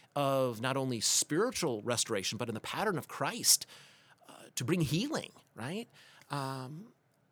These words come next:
and, and so how do we begin to do that, to, to uncover, n-, you know, new treatments and new disease, you know, uh, uh, uh,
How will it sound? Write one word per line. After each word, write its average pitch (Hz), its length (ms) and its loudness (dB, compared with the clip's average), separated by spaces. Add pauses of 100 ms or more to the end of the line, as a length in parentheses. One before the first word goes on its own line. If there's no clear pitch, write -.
(120)
and, 143 500 0
and 135 160 0
so 160 140 2
how 151 180 2
do 190 80 6
we 202 80 4
begin 165 220 4
to 156 80 4
do 135 240 0
that, 92 280 -8
to, 123 160 -2
to 120 600 -2
uncover, 156 540 2 (360)
n-, 139 240 -4 (200)
you 127 100 0
know, 110 200 0
new 113 240 0
treatments 123 540 0
and 117 180 -4
new 120 180 -2
disease, 107 320 -2
you 123 120 -2
know, 107 200 0 (300)
uh, 127 40 -4
uh, 117 360 -4
uh, 123 220 -8